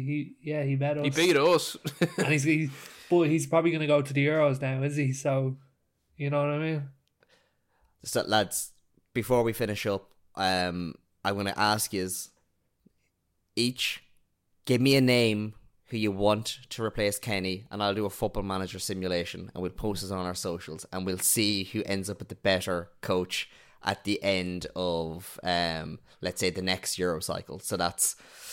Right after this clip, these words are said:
Speaker 3: you have a Nations League, you have a World Cup, and then, uh, another Nations League and the Euros. Um, Robbie, who, who, who do you want in the hot seat?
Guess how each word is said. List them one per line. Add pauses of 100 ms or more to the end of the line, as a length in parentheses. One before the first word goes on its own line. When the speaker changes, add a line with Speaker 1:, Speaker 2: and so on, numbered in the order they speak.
(340)
Speaker 3:
you
have
a
Nations
League,
you
have
a
World
Cup,
and
then, (300)
uh,
another
Nations
League
and
the
Euros. (340)
Um, (200)
Robbie, (200)
who,
who,
who
do
you
want
in
the
hot
seat?